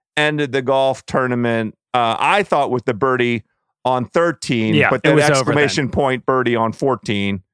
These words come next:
Speaker 1: and then, and that was it. Like, they, they, you know, Cam Smith and, and Sung J M, k-, kudos to both of them. They both balled out.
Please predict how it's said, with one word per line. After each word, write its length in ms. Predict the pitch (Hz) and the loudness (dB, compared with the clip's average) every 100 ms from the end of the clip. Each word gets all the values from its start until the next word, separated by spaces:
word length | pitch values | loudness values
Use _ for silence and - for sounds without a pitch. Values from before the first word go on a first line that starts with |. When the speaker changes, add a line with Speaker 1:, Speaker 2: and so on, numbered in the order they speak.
| _ 123 | _ -4
Speaker 1:
and 120 | 123 | -2
then, 200 | 123 123 | -2 -2
and 180 | 127 131 | -2 0
that 160 | 127 | 0
was 160 | 113 101 | 0 -2
it. 240 | 90 - | -4 -2
Like, 160 | 110 107 | -4 -2
they, 180 | 131 123 | -2 0
they, 180 | 120 | -2
you 100 | 117 | -2
know, 160 | 104 98 - _ - | -2 -4 -10 _ -4
Cam 240 | 208 214 | -2 -2
Smith 380 | - 175 180 175 | -2 0 0 0
and, 180 | 143 143 | -2 0
and 220 | 135 123 | -2 -2
Sung 160 | 170 | -2
J 240 | 147 160 156 160 | 0 2 2 2
M, 240 | 123 110 - _ _ _ _ _ _ _ | 0 -4 -8 _ _ _ _ _ _ _
k-, 120 | - - - | -10 -10 -4
kudos 420 | - 254 247 208 | 0 2 2 0
to 100 | 196 | 0
both 280 | 196 254 285 | 2 2 0
of 120 | 131 | -2
them. 320 | 127 117 113 - | 0 0 -4 -2
They 120 | 160 | -2
both 380 | 160 175 226 - - | 0 2 0 0 0
balled 320 | 180 185 165 | 2 2 2
out. 260 | 196 156 | 0 -2